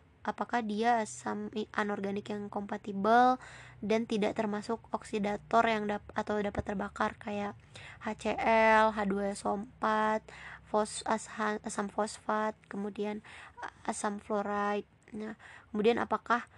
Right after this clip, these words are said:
dia gas yang beracun seperti S O dua, terus ada hexafluoropropilen. Nah, kemudian apakah dia bersifat terbakar atau tidak, eh, merupakan material yang tidak stabil, contohnya nit-,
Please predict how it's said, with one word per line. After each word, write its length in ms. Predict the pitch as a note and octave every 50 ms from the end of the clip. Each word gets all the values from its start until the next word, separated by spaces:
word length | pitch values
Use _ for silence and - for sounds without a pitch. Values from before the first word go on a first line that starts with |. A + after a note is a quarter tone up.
| - - _ _ _ _
dia 480 | G#3 G3+ G3 G3 G3 G#3+ A3+ A#3 A#3+ - D#4
gas 320 | B3 G3 G#3+ G#3+ - -
yang 160 | G#3+ G#3 G#3 G3+
beracun 640 | G3+ G3+ G3+ - _ - A#3 A3+ A3 G#3 G3+ G3+ - - - -
seperti 560 | - - G3+ - G#3 G#3 - - A3+ A3 -
S 160 | A3+ A3 -
O 80 | A3+ G#3
dua, 640 | G3 G3 G#3+ G#3 G#3+ A3 G#3+ G#3 G#3 G3+ G3+ G#3 - _ _ _ _ - - -
terus 240 | - - A3 G#3+ -
ada 160 | - A3+ G3
hexafluoropropilen. 1600 | G3+ G#3 G#3 G#3 - - G#3+ G3+ - - G#3+ G#3 G3+ G3+ - - G#3 G3+ - A3 G#3+ A3 A3 G#3+ G#3 G#3 G#3 G#3 G#3 G#3 B3 B3+ - - - - - - - - -
Nah, 80 | - A3 G#3+
kemudian 320 | - G#3 G3 G#3 G3 A3+ A#3+
apakah 320 | A#3+ A3 - - B3 A#3
dia 160 | G3+ A3 A#3+
bersifat 480 | A#3+ G#3 F#3+ A3+ - A3+ - - A3+ -
terbakar 400 | - G3+ F#3+ G3+ - - A3 G#3+
atau 400 | G#3 - _ - A3+ A3+ A#3 A#3+ - - - - _ _
tidak, 320 | - A#3+ G#3 A3+ - - - - - -
eh, 160 | - A3+ G#3+
merupakan 320 | G#3 G#3 G3 - A3 - A#3
material 400 | A3+ A3+ - B3 A3 A3+ A3 A3
yang 80 | G#3+
tidak 240 | G#3+ G3+ G#3+ A#3+ -
stabil, 320 | - A3 G#3+ G3 A3 A#3 A3 G#3+
contohnya 560 | - G#3 G#3 - G#3+ G#3 G#3+ A3+ A#3 A3 G#3+ - - - _ - - - - - - -
nit-, 240 | C4 A3 G#3+ G#3 -